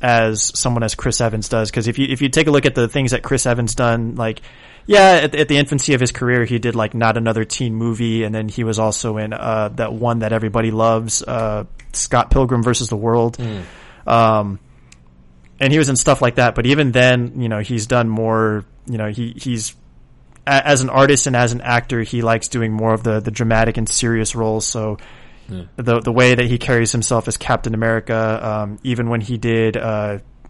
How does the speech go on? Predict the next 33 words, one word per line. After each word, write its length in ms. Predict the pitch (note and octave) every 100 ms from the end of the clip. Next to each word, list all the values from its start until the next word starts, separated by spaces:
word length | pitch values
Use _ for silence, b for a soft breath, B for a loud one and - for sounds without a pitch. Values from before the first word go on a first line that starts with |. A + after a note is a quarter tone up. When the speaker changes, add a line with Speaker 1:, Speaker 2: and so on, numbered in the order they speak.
| -
Speaker 1:
Knives 440 | B2 B2 A#2+ A#2 B2
Out, 320 | A#2 A#2+ - - - -
like, 140 | A#2
he's 140 | A#2
very 160 | A#2+ A#2
calculating 640 | - B2 A2+ A#2 A2+ A#2
and, 100 | A2
and 100 | A2+
very 280 | G#2+ A#2 A2
precise 580 | - A#2+ - A2+ A2 -
with, 160 | A2 A2
Speaker 2:
Yeah, 120 | G2+
yeah. 100 | G2
Speaker 1:
you 60 | A2+
know, 80 |
with, 180 | G#2+ A2+
with 100 | A#2
his 120 | A#2+
style 400 | - B2+ A#2 A2+
and 180 | A2+ G#2
with 80 | A#2
his 140 | A2
acting. 420 | A#2 A#2 B2 B2 A#2+ B B B B B -
Ryan 260 | D#3+ F#3+
Reynolds 380 | D3+ D#3 D3+ C3+
is, 180 | C3+ A#2
is, 280 | B2 A2 - - - - -
you 100 | C#3
know, 100 | A#2+
he's, 220 | A2+ D3 -
he's 160 | F#3 -
just, 340 | F3 - -
he's, 300 | C#3 C3 -